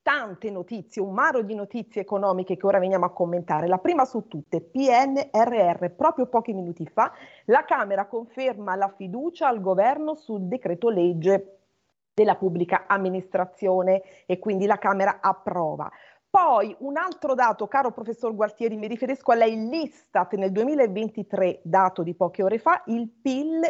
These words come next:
in crescita al di là di tutte le aspettative, al di sopra delle aspettative, dell'un virgola due per cento, l'inflazione invece al due virgola sei e la B C E chiede di indagare sui profitti aziendali. E poi, e poi,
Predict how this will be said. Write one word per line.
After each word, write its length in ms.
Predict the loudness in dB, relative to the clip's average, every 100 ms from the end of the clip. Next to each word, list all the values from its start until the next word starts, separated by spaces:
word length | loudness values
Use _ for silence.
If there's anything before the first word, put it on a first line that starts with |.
| 0
in 180 | -2 0
crescita 720 | 2 4 2 2 -4 2 4
al 100 | 4
di 140 | 2 2
là 180 | 2 2 -10 _ _
di 160 | -8
tutte 280 | -6 -2 0
le 100 | 0
aspettative, 680 | -4 -4 -8 -4 -4 -2 -2
al 120 | 0
di 100 | -2
sopra 400 | 0 0 2 2
delle 220 | 0 0
aspettative, 640 | -2 -4 -4 -4 -2 0 2
dell'un 460 | 2 2 2 2 2
virgola 400 | 0 4 4 4
due 240 | 2 -2
per 320 | 2 2 2
cento, 520 | -2 0 0 -4 -8
l'inflazione 720 | -8 -8 -6 -6 -4 -4 -2
invece 360 | -2 0 0 0
al 100 | 0
due 140 | 2
virgola 340 | 2 2 4 4
sei 240 | 4 2 2
e 160 | 2 4
la 120 | 2
B 140 | 0
C 140 | -4 -2
E 240 | -2 -4
chiede 320 | 0 0 2
di 100 | 2
indagare 840 | 2 4 6 6 6 6 2 -4 _
sui 320 | _ -12 -10
profitti 760 | -8 -10 -8 -10 -12 -10 -10 -2
aziendali. 920 | 2 2 2 0 2 4 2 0 -8 -8 _ _ _ _
E 240 | 2 2
poi, 320 | 2 4 4 0
e 140 | 2 2
poi, 320 | 2 -4